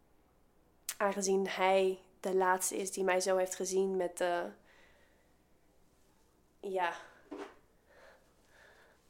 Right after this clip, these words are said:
zo'n rare actie, ga ik dit nu gewoon doen. Ik ga hem bellen.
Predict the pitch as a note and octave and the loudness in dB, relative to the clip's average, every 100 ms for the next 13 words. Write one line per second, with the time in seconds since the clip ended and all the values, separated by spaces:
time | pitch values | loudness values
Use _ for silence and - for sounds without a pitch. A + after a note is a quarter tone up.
0 | _ - - G#3 A3 F#3+ F#3+ F#3 - G#3+ | _ -4 2 4 4 4 4 2 -4 -4
1 | - C4+ C#4+ C#4 - _ _ _ - _ | -2 -2 -2 -6 -18 _ _ _ -20 _
2 | _ _ _ _ - - - _ _ _ | _ _ _ _ -20 -20 -20 _ _ _
3 | _ - - G3+ F#3 F#3+ F#3 F#3 F#3+ A3 | _ -8 0 0 0 -2 0 2 2 0
4 | D#4 - _ - A#3+ - G3+ G3 G3+ B3 | -2 -8 _ -12 -10 -4 -4 0 0 0
5 | C#4+ | -2